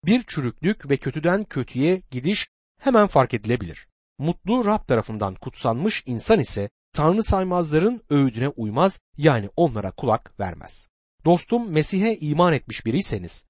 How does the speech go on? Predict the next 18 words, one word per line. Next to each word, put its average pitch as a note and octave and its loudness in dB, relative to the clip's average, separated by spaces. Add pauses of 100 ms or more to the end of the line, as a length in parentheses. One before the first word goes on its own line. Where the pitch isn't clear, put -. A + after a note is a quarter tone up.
(140)
Tanrı F3 4
tanımaz F#3+ 0
insanlardan D3 0 (100)
asla C#3 2
iyi G3 -2
bir C3+ 2
öğüt D3 2
alamazsınız. G2+ -6 (400)
Bu D#3+ -2
kişilerin D3 0
vereceği A#2+ 0
öğütler B2+ 0
sizi D#3 -2
ancak F3 -2
kötü A#2+ -2
yollara G#2+ 0
sevk G2+ -6
edebilir. F2+ -10